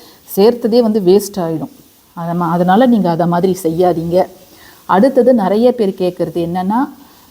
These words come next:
"அஹ், என்கிட்ட வந்து நல்ல அமௌண்ட், பெரிய அமௌண்ட், இருபத்தஞ்சாயிரம், ஐம்பதாயிரம் இருக்குது, நான் ஆன்லைன்ல அந்த நேரத்துல நான் டிரான்ஸ்ஃபர்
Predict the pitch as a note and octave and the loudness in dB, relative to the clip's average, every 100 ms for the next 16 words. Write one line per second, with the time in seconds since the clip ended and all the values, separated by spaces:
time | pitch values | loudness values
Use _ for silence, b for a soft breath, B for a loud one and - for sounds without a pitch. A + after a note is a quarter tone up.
0 | - F3+ F3+ F#3 F#3 G3 B3 A#3+ G3+ A#3 | -10 -4 -2 -2 -2 0 2 2 2 2
1 | G3+ E3+ A3+ A3+ F#3 G3 G3+ G3 F#3 A3+ | 2 2 2 0 0 -2 -2 -2 -2 -2
2 | G3+ F#3 G3 G3 F#3+ F#3 F3 E3+ F3+ G3 | -2 -4 -2 0 0 0 -2 0 0 2
3 | G#3 F3+ E3+ E3+ G3+ F#3 E3+ F#3 F#3+ F3 | 0 -2 0 0 0 -4 -4 -2 0 0
4 | D#3+ F3+ G#3+ G3+ F#3+ F#3+ F3 F#3+ G3 F#3+ | -2 0 2 2 2 0 0 0 2 0
5 | G3+ G#3+ G3+ F3+ - F#3 G3 G3+ | 0 -2 0 -4 -4 -4 -2 -2